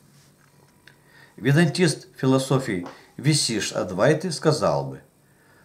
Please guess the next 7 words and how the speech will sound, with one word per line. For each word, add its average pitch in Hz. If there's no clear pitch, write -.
что -
хотя 147
и 135
будучи 127
единой 104
независимой 123
реальностью, 90